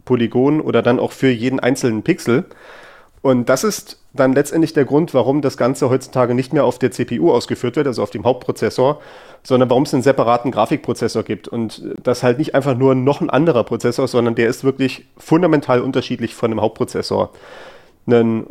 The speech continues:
von dem C P U. Ein C-P-U-Kern führt immer einen einzelnen Befehl aus und hat dafür einzelne Daten, mit denen er rechnet. Also der kann halt sagen, ich habe jetzt hier eine Zahl und ich addiere jetzt eine andere Zahl.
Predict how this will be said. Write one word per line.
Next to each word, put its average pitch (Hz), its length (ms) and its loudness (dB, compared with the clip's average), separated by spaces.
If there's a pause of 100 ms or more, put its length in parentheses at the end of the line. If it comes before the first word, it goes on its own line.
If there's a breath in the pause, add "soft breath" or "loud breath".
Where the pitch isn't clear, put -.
(120)
von - 180 0
dem 104 100 0
C 127 160 0
P 113 120 0
U. 98 240 -2 (800 soft breath)
Ein 117 160 4
C-P-U-Kern 156 840 2 (200 soft breath)
führt 147 520 2
immer 185 180 2
einen 165 180 4
einzelnen 160 440 2
Befehl 156 320 2
aus 202 260 0
und 143 80 -2
hat 143 160 -2
dafür - 240 0
einzelne 160 420 4
Daten, 117 280 2
mit 107 100 0
denen 104 140 0
er 95 100 0
rechnet. 98 340 -4
Also 110 220 -4
der 113 160 2
kann 127 160 -4
halt 131 140 0
sagen, 123 340 2
ich - 140 -8
habe 123 120 0
jetzt 123 220 -2
hier 160 300 0
eine 143 220 0
Zahl 147 420 2
und 131 260 -4
ich - 160 -8
addiere 131 260 0
jetzt 127 360 -2
eine 123 140 0
andere 113 320 0
Zahl. 95 380 -4